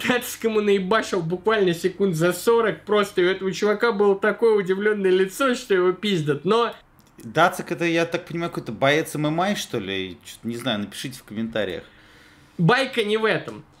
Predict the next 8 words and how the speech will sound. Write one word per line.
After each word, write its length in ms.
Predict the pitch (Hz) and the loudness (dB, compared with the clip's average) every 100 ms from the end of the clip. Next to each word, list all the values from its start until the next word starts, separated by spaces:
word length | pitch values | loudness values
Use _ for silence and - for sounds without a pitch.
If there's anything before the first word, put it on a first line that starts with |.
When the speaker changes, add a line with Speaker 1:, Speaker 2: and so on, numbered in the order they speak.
| _ - | _ -6
Speaker 1:
Байка 400 | 156 233 294 254 | 2 2 2 -2
в 40 | - | -6
том, 340 | 285 339 339 | 0 2 2
что, 720 | - - 233 233 226 226 220 - | 0 -2 2 4 4 2 -2 -2
как 260 | 262 226 208 | -2 -2 0
бы, 440 | 220 208 196 190 208 | 0 2 2 0 0
ну, 440 | 254 233 185 151 - - - 117 | 2 2 2 -4 -10 -16 -14 -14
Дацк 500 | 127 170 214 226 - | -8 0 0 0 -6